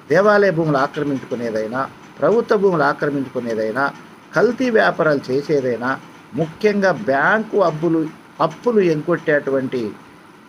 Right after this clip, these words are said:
నాయకులు ఈ మూడు పార్టీల్లోనే ఉన్నారు కదా. మరి ఎందుకు ఓట్లేస్తున్నారు? అర్థం చేసుకోవాలి. అదేవిధంగా మత చిచ్చు పెట్టడం,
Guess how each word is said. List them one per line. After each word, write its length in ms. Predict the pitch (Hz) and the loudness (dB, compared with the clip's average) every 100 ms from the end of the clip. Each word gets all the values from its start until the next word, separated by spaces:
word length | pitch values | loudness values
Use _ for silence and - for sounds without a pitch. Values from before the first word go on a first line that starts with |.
| - - - - - - - - - 110 | -20 -20 -20 -20 -20 -20 -20 -20 -20 -6
నాయకులు 680 | 127 196 226 226 165 160 160 - | 0 2 2 2 2 2 -2 -4
ఈ 120 | 190 | -2
మూడు 240 | 208 208 233 | 2 2 2
పార్టీల్లోనే 560 | 226 208 208 196 202 | 2 0 0 0 0
ఉన్నారు 340 | 196 180 180 175 | 0 0 0 0
కదా. 220 | 170 - - - - - - - - - - - - - - | -2 -4 -10 -20 -20 -20 -20 -20 -20 -20 -20 -20 -20 -20 -2
మరి 160 | 254 202 | 2 2
ఎందుకు 240 | 220 247 | 2 2
ఓట్లేస్తున్నారు? 840 | 240 240 220 226 208 196 190 185 180 - - - - - - - - - - - - - - - _ - - - - - - - - - - - | 2 4 2 0 2 2 2 0 -4 -12 -20 -20 -20 -20 -20 -20 -20 -20 -20 -20 -20 -20 -20 -20 _ -20 -20 -20 -20 -20 -20 -20 -20 -20 -20 -8
అర్థం 340 | 160 208 294 | -2 2 2
చేసుకోవాలి. 520 | 240 220 226 208 160 98 - - - - - - - - - - - - | 4 2 4 4 2 -2 -8 -20 -20 -20 -20 -20 -20 -20 -20 -20 -14 -4
అదేవిధంగా 600 | 175 220 196 180 175 170 | 2 4 4 2 2 2
మత 260 | 127 131 165 | 2 0 0
చిచ్చు 360 | 156 160 160 | -2 -4 -2
పెట్టడం, 440 | 147 143 143 147 | -2 0 0 0